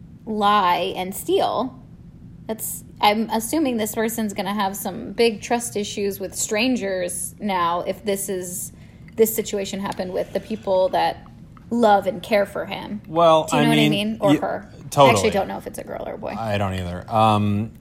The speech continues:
Speaker 2: they said that they yelled at them, so I think it might be a boy.
Speaker 1: Who yelled at them?
Speaker 2: The, the person who wrote this yelled at the mom. So I think
Speaker 1: Girl
Speaker 2: it
Speaker 1: could have yelled at her.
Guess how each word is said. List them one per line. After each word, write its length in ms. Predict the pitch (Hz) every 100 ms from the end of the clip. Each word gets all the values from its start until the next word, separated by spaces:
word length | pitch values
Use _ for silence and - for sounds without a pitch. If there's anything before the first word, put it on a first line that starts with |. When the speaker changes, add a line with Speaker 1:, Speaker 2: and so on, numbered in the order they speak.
| -
Speaker 2:
they 260 | 127 135 139
said 240 | - 175
that 140 | 147
they 100 | 123 117
yelled 280 | 110 110
at 120 | 110 104
them, 180 | 113
so 320 | 107 110 101 95
I 140 | 95
think 220 | 98 107
it 60 | 98
might 160 | 95 92
be 80 | -
a 80 | -
boy. 280 | - 87 - - - - - - - - - - - - - - - - - - - - - - - - -
Speaker 1:
Who 140 | 233 214
yelled 300 | 190 175 -
at 120 | -
them? 260 | - 90 - - -
Speaker 2:
The, 360 | 117 110 107 - -
the 480 | - 139 120 110 113
person 440 | 113 135 120 120
who 60 | 113
wrote 240 | 104 101
this 200 | 101 98
yelled 220 | 101 95
at 120 | 92 87
the 60 |
mom. 340 | 87 73 53 - - - - - - - - - -
So 60 |
I 40 | 110
think 40 |
Speaker 1:
Girl 120 | -
Speaker 2:
it 80 | 427
Speaker 1:
could 120 | -
have 100 | 330 220
yelled 240 | 175 175
at 100 | -
her. 180 | 196